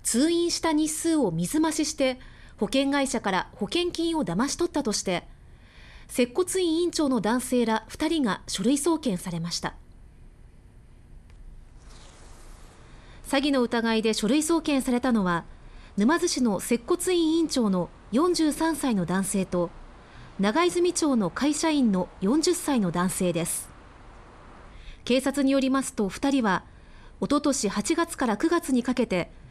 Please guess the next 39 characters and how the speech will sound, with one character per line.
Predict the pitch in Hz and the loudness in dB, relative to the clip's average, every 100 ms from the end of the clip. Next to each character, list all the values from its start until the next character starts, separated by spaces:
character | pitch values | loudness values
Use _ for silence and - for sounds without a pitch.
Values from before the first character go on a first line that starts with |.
| - - | -18 -2
二 | 202 | 0
回 | 202 349 339 | 2 2 4
に | 262 | 4
わ | 208 | 2
た | 208 | 2
り、 | 196 180 - - - - - - | 0 -2 -8 -18 -20 -20 -16 -4
保 | |
険 | 214 262 269 | 2 4 4
会 | 262 | 2
社 | 247 214 | 2 0
か | 196 | 2
ら | 175 - | 0 0
合 | 180 | 2
わ | 214 | 2
せ | 240 240 | 2 0
て | 196 | 0
お | 180 196 | 2 2
よ | |
そ | 196 196 - - | 2 0 -2 0
二 | 185 | 2
十 | - 330 349 | 4 4 4
万 | 349 339 | 4 2
円 | 294 214 | 2 2
を | 165 | 2
騙 | 170 233 | 2 2
し | 285 | 2
取 | 339 | 0
っ | 320 | 0
た | 254 | 0
疑 | 202 202 202 202 | 2 2 2 2
い | |
が | 196 | 2
持 | 180 | 0
た | 180 214 | 2 0
れ | 202 | 0
て | 185 | 0
い | 160 | 0
ま | 160 | -2
す。 | - - | -2 -6